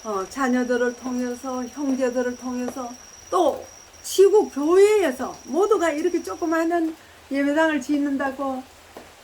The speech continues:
한번 말씀을 드렸더니 각 교회마다 또 돈을 헌금해 가지고 왔어요.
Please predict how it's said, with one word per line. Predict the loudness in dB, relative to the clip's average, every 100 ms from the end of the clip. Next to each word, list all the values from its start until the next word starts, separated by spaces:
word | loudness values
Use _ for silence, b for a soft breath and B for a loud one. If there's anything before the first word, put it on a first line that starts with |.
| -18 -18 -20 -20 -20
한번 | -18 -4 0 2 0 -2 -8 -16
말씀을 | -4 -2 -2 -4 -4 -4
드렸더니 | -2 -4 -4 -4 -4 -4 -8 -20 -20 -20 -20 -20 -14
각 | -10 -10 2
교회마다 | 4 6 4 4 0 -2 -6 -8 -14 -6
또 | -4
돈을 | -2 -2 -2 -4
헌금해 | -6 -4 -2 -4 -6
가지고 | -12 -12 -10 -10
왔어요. | -14 -20